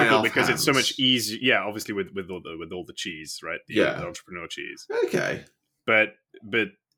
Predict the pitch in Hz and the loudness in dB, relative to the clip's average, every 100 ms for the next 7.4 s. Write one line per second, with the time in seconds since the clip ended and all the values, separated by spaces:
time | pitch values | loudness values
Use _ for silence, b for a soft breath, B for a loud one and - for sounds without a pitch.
0 | _ _ _ _ _ _ _ _ 120 120 | _ _ _ _ _ _ _ _ -6 0
1 | 127 147 151 131 123 120 110 107 120 110 | 4 6 6 6 6 6 2 0 2 0
2 | 95 98 107 104 101 95 95 92 92 - | 0 0 2 2 0 0 0 -2 -8 -10
3 | - - 78 80 95 - _ _ _ _ | -10 -8 -6 -6 -8 -12 _ _ _ _
4 | _ _ _ _ _ _ _ - 80 80 | _ _ _ _ _ _ _ -12 -8 -8
5 | 78 78 92 123 123 107 110 110 - 127 | -8 -14 -14 0 2 2 0 -6 0 4
6 | 120 110 107 123 110 135 - 107 107 - | 6 6 4 0 2 2 4 2 2 -4
7 | 90 85 - - | -6 -6 -6 -12